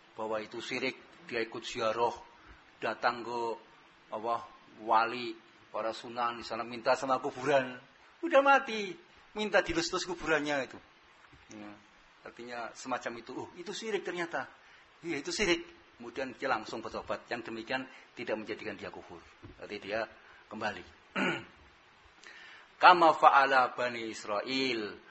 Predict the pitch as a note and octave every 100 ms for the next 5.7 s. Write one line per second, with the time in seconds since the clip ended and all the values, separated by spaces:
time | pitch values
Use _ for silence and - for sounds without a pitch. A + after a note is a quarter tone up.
0 | - B2+ C3+ C3 B2 E3 D#3+ C3+ B2 A2+
1 | A2+ A2+ D3+ C3+ A2+ G#2 G#2 G2 F#2 F#2
2 | F#2+ F2+ - G#2+ G#2 G#2 G2+ B2 - F#2+
3 | G#2 A2 - G#2+ G#2 A#2 C#3 C#3 A2 F2+
4 | - - - - A#2+ A2+ G#2+ - - E3+
5 | E3 C3 C3 A#2+ A#2 A2+ G2+